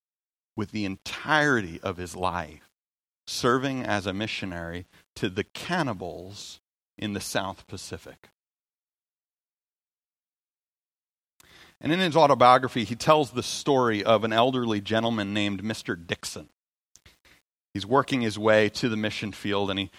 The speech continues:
he tells this story of Mister Dixon, who, who's trying to persuade him not to go. And Mister Dixon's argument climaxes in this cry,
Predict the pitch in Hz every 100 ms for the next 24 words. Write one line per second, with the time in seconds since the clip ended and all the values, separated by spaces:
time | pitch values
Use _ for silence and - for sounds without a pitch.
0 | - _ 113 - 139 123 117 110 - -
1 | 110 98 98 90 98 87 104 107 - 107
2 | 85 98 - - 92 87 107 98 - -
3 | - 165 - 196 240 285 240 208 - 151
4 | - - 156 170 131 143 131 117 135 190
5 | - 160 110 107 98 76 - _ _ _
6 | _ _ _ _ _ _ _ _ _ 151
7 | 196 247 247 277 240 143 233 - - 185
8 | 160 165 160 190 147 147 135 135 - 220
9 | 247 254 208 156 151 - 156 143 - -
10 | - 185 170 165 165 - - - 226 190
11 | 131 104 85